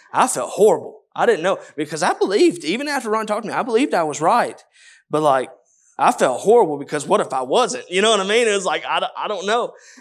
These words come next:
And, uh, now that I'm more mature, just a little bit more <laughs> mature, um, I see that I should have went to a little bit more in depth than just saying, "Throw the Ten Commandments out the back door," okay?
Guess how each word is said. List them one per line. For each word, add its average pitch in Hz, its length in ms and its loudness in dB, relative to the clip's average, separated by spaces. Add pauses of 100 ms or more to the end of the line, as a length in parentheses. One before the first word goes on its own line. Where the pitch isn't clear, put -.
(120)
And, 151 280 -6
uh, 127 240 -6 (2750)
now 185 240 -2
that 170 100 -4
I'm 131 460 -6
more 143 220 -4
mature, 131 540 -6
just - 180 -8
a 156 60 -4
little 131 280 -10
bit 110 240 -14 (160)
more 131 120 -8
<laughs> - 0 -
mature, 127 500 -6 (400)
um, 131 340 -2
I 156 100 4
see 202 240 2
that 170 140 0
I 147 80 2
should 175 200 -2
have 151 60 2
went 156 200 -4
to 156 80 -4
a - 20 0
little 147 180 0
bit 127 120 -10
more 139 140 -6
in 120 100 -14
depth 127 320 -4
than 131 100 -8
just 131 180 -4
saying, 131 200 -6
"Throw 131 160 -4
the 120 80 -14
Ten 123 240 -8
Commandments 123 420 -10
out 117 160 -2
the 135 80 -16
back 123 240 -6
door," 120 340 -6
okay? 131 360 -4